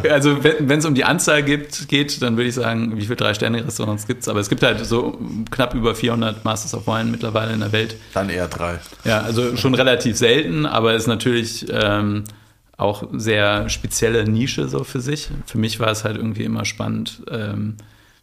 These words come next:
Speaker 1: so, sowas, sowas anzugehen, was halt irgendwie relativ schwierig oder bis unmöglich wirkt, äh, erstmal. Und dann mich da halt irgendwie durchzukämpfen. Und, äh, und der Prozess war halt eigentlich super, super cool.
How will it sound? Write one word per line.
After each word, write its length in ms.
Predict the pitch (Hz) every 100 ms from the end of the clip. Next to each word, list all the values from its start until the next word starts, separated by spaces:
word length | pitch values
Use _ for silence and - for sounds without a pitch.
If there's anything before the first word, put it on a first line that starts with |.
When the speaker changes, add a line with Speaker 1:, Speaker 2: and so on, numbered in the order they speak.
| _ _ _ -
Speaker 1:
so, 320 | - 113 110 113 117 113
sowas, 560 | 113 107 107 - -
sowas 340 | - 107 107 -
anzugehen, 500 | 117 107 107 107 107
was 180 | 107
halt 100 | 117
irgendwie 320 | 110 113 110 113
relativ 680 | 110 117 107 107 107 -
schwierig 460 | - - 117 110 107
oder 380 | 110 110 113 123 117 -
bis 200 | 113 -
unmöglich 560 | 127 113 113 117 110
wirkt, 320 | 110 110 117 -
äh, 380 | - - 135
erstmal. 500 | 104 107 - 117 131 151
Und 160 | 120 113
dann 380 | 110 110 110 113 - - -
mich 160 | 117 -
da 120 | 107
halt 140 | 101
irgendwie 380 | 117 110 113 110
durchzukämpfen. 800 | 113 107 - - 107 107 123 127 -
Und, 540 | 117 110 110 - -
äh, 340 | 120 113 110 113 - - - - -
und 120 | - 107
der 80 |
Prozess 360 | 101 110 135 -
war 100 | 110
halt 120 | 98
eigentlich 400 | 110 104 98 - -
super, 460 | - 110 101 101 - -
super 240 | - - 110
cool. 160 | 120 110